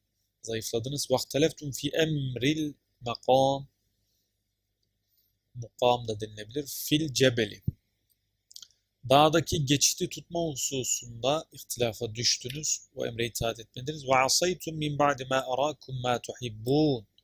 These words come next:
Ey asaytum emra Resul sallallahu aleyhi ve sellem. Efendimiz sallallahu aleyhi ve sellemin emrine, yani itaat etmediniz. "Ba'de en kânen nasru halifekum kânen" haberi. Yani nu-,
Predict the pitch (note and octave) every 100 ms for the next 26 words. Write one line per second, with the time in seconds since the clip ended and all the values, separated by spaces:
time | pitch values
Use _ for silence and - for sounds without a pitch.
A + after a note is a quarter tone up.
0 | _ _ - _ - D3 D#3+ C3 - F3
1 | F3+ - D3+ C#3+ C#3 C3 A#2+ A#2+ - C3+
2 | A#2+ - B2 A#2+ A#2+ A#2 G#2+ - A2 G#2
3 | - _ _ _ _ _ _ _ _ _
4 | _ _ _ - - - - - C3+ A#2+
5 | B2+ A#2+ A#2+ A#2 A#2+ A#2+ A#2 A2+ A2 -
6 | _ _ - _ - _ _ _ _ B2
7 | A2 A2+ - A2 - A2+ A#2+ A#2 D3+ A#2+
8 | C#3 C3+ B2 B2 A#2+ C#3+ C3+ B2+ B2 C3+
9 | - D3+ D#3+ _ _ _ _ _ _ -
10 | A#2 C3 B2 A#2+ - A2 - A#2+ A#2 A#2
11 | A2+ G#2+ G#2 C3 F3 _ _ _ - -
12 | _ E3 D#3 D3+ D3 _ _ _ _ -
13 | _ _ _ _ D3+ D#3+